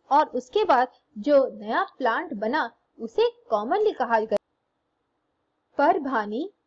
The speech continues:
क्रांति। और यही है नया इम्प्रूव variety भिंडी का, और ये resistant है yellow mosaic virus से। हमारे question के हिसाब से Abelmoschus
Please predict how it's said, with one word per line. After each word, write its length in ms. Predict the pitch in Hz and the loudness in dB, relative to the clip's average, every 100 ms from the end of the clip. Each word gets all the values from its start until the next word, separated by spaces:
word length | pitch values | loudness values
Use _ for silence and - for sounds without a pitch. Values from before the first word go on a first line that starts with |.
| _ _ - | _ _ -6
क्रांति। 480 | 262 233 226 - 175 _ _ _ _ _ _ _ _ _ _ _ _ - | -2 -2 -4 -14 -20 _ _ _ _ _ _ _ _ _ _ _ _ -8
और 260 | 214 190 294 _ _ _ _ _ _ _ | -6 -6 -10 _ _ _ _ _ _ _
यही 420 | 220 233 262 440 320 | -6 -2 2 2 4
है 180 | 226 302 - _ _ - | 2 0 -4 _ _ -12
नया 360 | 214 233 311 427 | -4 0 0 0
इम्प्रूव 420 | 320 277 320 269 | -4 -2 -2 0
variety 540 | 226 208 254 302 254 285 - _ _ 214 | 0 2 2 0 -4 -6 -10 _ _ -16
भिंडी 540 | 196 220 311 330 277 | -12 -4 -2 0 0
का, 160 | 208 175 | -2 -4
और 320 | 233 240 226 226 | 0 0 0 0
ये 240 | 370 302 - _ _ _ | 0 -2 -8 _ _ _
resistant 640 | 226 220 339 - 440 370 269 | -4 -2 -4 0 0 0 0
है 140 | 240 262 196 180 | -2 -4 -12 0
yellow 280 | 226 285 381 | 2 2 0
mosaic 480 | 269 240 254 311 220 | -2 -2 -2 -2 -2
virus 380 | 214 202 208 - | -4 -4 -8 -10
से। 80 | 196 175 | -12 -4
हमारे 320 | 330 359 330 | 0 0 0
question 440 | - 269 - 381 | 0 0 0 -6
के 100 | 339 | -2
हिसाब 460 | 262 269 240 277 269 | -2 -2 0 0 0
से 200 | - 226 - _ _ _ _ _ _ _ _ _ _ _ _ _ 269 | 0 -4 -4 _ _ _ _ _ _ _ _ _ _ _ _ _ -6
Abelmoschus 720 | 233 349 392 370 - 349 | 0 0 0 -6 -4 -2